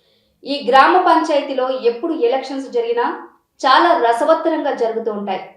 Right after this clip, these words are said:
ఎందుకంటే చాలా జనాభా గల, ఆ, మండల్గా గ్రామ పంచాయతీగా పేర్కొందింది. నేషనల్ స్థాయిలో కూడా పేర్కొందిందంటే ఇక్కడ ఎలక్షన్స్ అంటే ఎలా ఉంటుందో మనము అర్థం చేసుకోవచ్చు.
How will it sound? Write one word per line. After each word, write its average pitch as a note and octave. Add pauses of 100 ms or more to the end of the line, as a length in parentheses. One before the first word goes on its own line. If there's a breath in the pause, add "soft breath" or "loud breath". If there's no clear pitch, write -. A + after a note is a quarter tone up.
(100)
ఎందుకంటే A3+
చాలా B3
జనాభా C4
గల, B3 (320)
ఆ, A3
మండల్గా C4
గ్రామ B3
పంచాయతీగా A#3
పేర్కొందింది. G3+ (1040)
నేషనల్ D#4+
స్థాయిలో D4+
కూడా C#4
పేర్కొందిందంటే B3+ (160)
ఇక్కడ C4
ఎలక్షన్స్ D4+
అంటే C#4
ఎలా A#3
ఉంటుందో C4
మనము A3+
అర్థం G#3
చేసుకోవచ్చు. G3